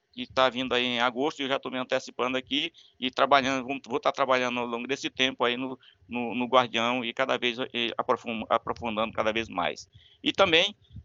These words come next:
esse aqui é, é, é um novo tema, outro tema que vai ser desenvolvido na cipat min, e eu já tô trazendo aqui pra o Guardião quatro ponto zero, que são as novas hacks, requisitos de atividades críticas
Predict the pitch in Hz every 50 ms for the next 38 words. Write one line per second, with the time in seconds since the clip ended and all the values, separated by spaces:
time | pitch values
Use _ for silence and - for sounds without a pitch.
0 | _ _ - 156 175 180 - - 160 147 143 - 151 139 139 135 135 131 - _
1 | - 123 127 117 117 113 113 113 - - _ - - 120 123 120 151 151 139 143
2 | - 135 131 127 127 123 - _ _ _ _ - 135 156 160 - 156 - 151 135
3 | 131 127 - - 117 123 123 - 123 107 117 110 117 117 110 107 117 117 110 110
4 | 110 110 - 127 - 131 127 - 139 143 147 170 185 - _ _ - 131 127 135
5 | 135 143 131 - 131 131 120 139 131 123 - 131 127 - - 127 127 120 - _
6 | _ - 117 113 123 127 117 127 123 - - 123 - _ - 127 123 - 87 92
7 | 87 78 69 - _ _ _ _ - 220 196 - 190 185 180 175 180 175 175 180
8 | 165 143 135 156 156 143 - - - - _ _ _ _ _ _ _ _ - 135
9 | 147 - 135 123 156 131 143 151 139 - - 143 131 139 139 131 127 - - -
10 | 131 143 - - -